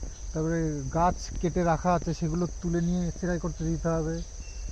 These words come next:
মাটি ফেলা রয়েছে মাটিগুলো সমান করতে হবে, অনেক কাজ। তারপরে এই জমিটা চাষের উপযুক্ত হবে, নাহলে একটা কী আর বলবো, শুধু, আহ, বছর দেড়েক, আহ, জমিটা পড়ে থেকে অনেকটা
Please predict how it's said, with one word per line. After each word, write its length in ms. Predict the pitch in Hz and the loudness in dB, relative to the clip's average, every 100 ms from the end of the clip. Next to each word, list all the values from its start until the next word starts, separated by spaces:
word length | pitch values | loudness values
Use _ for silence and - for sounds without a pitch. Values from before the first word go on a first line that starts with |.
| - - - 147 | -6 -8 -6 2
মাটি 200 | 170 165 | 4 4
ফেলা 200 | 151 175 175 | 4 4 4
রয়েছে 200 | 165 160 | 2 2
মাটিগুলো 340 | 160 170 170 | 0 2 0
সমান 260 | - 165 165 | 2 2 2
করতে 220 | 160 151 - | 2 0 0
হবে, 120 | 165 | 2
অনেক 180 | 165 180 | 2 2
কাজ। 140 | - 127 - | 0 0 2
তারপরে 380 | 160 160 185 196 180 | 2 2 2 2 4
এই 80 | |
জমিটা 360 | 156 160 165 185 180 143 - | 2 0 2 2 2 0 -2
চাষের 260 | 165 143 165 | 0 2 2
উপযুক্ত 380 | 151 151 143 - | 0 0 0 0
হবে, 240 | 131 131 127 - - - - - | 0 0 -4 -6 -8 -8 -8 -4
নাহলে 280 | 156 165 175 180 | -2 0 0 0
একটা 160 | 165 190 - - - - - - - - - | 2 0 0 -4 -8 -8 -8 -10 -8 -8 -8
কী 100 | - 160 | -6 -4
আর 60 | 143 | -2
বলবো, 180 | 139 147 | -2 0
শুধু, 320 | 147 139 139 170 | -2 -4 -4 -2
আহ, 80 | - - - - - 147 143 143 135 | -2 -6 -8 -8 -6 -4 -4 -4 -2
বছর 240 | 147 - 151 - - - - 143 | -2 -2 -2 -4 -8 -8 -6 0
দেড়েক, 240 | 160 165 | 2 2
আহ, 80 | - - - - 151 139 131 | -2 -8 -8 -6 -4 -4 -2
জমিটা 260 | 156 156 160 - | 0 2 2 2
পড়ে 140 | 160 185 | 0 2
থেকে 160 | 175 208 - - - - - | 0 0 -4 -10 -10 -10 -4
অনেকটা 420 | 147 151 - | -2 -2 2